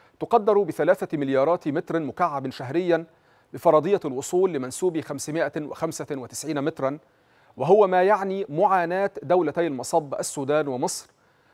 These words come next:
وذلك في حال ورود فيضان متوسط. الوضع سيكون أكثر سوءاً في حال ورود فيضان منخفض، الأمر الذي يؤكد على حتمية وجود اتفاق قانوني ملزم يشمل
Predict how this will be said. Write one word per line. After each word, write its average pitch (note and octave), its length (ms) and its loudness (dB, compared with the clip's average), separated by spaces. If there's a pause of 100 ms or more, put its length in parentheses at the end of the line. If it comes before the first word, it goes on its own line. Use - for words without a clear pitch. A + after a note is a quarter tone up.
(140)
وذلك D3 380 2
في C#3+ 160 -8
حال D#3 520 0
ورود D3 420 0
فيضان D3+ 540 0
متوسط. G3 500 -2 (680)
الوضع G#3+ 380 6
سيكون F3 520 0
أكثر - 320 0
سوءاً D#3 420 -6 (100)
في - 140 -14
حال D#3 340 2
ورود C#3+ 340 -2
فيضان C#3 500 -2
منخفض، C3 420 -6 (640)
الأمر D3+ 380 0 (400)
الذي A2 220 -10
يؤكد B2 380 -4
على D#3+ 280 0
حتمية F#3+ 580 -2 (140)
وجود C#3+ 360 -2
اتفاق C#3+ 600 -4
قانوني E3 680 0 (280)
ملزم G3+ 720 2 (100)
يشمل F#3 460 -2